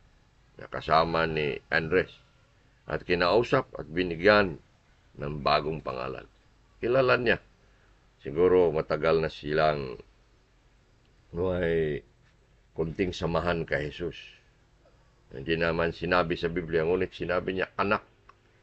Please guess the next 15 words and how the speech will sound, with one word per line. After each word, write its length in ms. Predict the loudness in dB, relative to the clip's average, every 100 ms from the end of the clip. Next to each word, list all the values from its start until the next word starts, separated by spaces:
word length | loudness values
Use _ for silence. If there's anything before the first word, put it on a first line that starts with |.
| _
ikaw 320 | -10 2 4 4
si 160 | -2
Simon 640 | -8 -6 0 0 0 -6 -12 -20 _ _ _ _ _ _ -8
na 160 | -6 -2
anak, 280 | 0 0 0 _ _ _ _ _ _ _ _ _ _ _ -12
ah, 320 | -8 -6 -8 -12 _ -8
ni, 320 | -4 -2 -4 -8 _ -20 -20 _ _ _ _ _ _ _ _ _ _ _
ah, 480 | -10 -8 -8 -8 -12 -16 _ _ _ _ _ _ _ -14
Yehuna." 640 | -14 -12 -2 0 2 0 -2 -20 -20 -12
Yan 240 | -6 -6
sa 180 | -2 -2
forty-two, 560 | 0 -2 -2 -6 -4 -6
sinabi 460 | -2 -2 0 -2
niya, 120 | -4 -6 _ _ _ _ _ _ _ -10
ah, 320 | -6 -6 -6